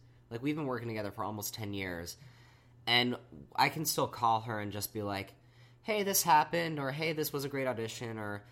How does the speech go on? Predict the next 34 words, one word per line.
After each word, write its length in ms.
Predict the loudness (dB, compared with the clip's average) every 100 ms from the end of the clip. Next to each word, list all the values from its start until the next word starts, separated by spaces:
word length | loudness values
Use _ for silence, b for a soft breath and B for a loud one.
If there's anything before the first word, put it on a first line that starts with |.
| B B B
"Hey, 200 | -2 0
look 200 | 2 0 0
out 200 | -2 -4
for 100 | -4
this," 360 | -4 -2 -2 -2
or, 360 | -2 -2 -6 b b b
"Hey, 340 | 0 4 4 4
like, 220 | 2 0
this 160 | -2
is 100 | -2
how 120 | -2 -2
I'm 120 | -2
feeling 320 | -6 -6 -4
right 180 | -4 -4
now." 280 | -4 -4 -4
And 180 | -6
she'll, 400 | -8 -6 -6 -6 -6
we'll 180 | -6 -4
just, 220 | -4 -8 -12 -20 -16
she'll 540 | -8 -2 0 0 -4 -16 -20 -20 -20 -12
just 220 | -10 -4
be 100 | 0
super 400 | 2 0 0 0
warm 560 | 0 0 4 4 2 0
and 180 | -4 -4
engaging 720 | -4 -4 -4 -4 -4 -6 -6
and, 120 | -6
like, 220 | -6 -8
professional, 680 | -12 -2 -2 -2 -4 -4 -4
but 340 | -2 -4 -4 -8 B B B B B -2
I 80 | 2
always 400 | 4 4 2 -2
feel 300 | 0 0 2
like 280 | 2 0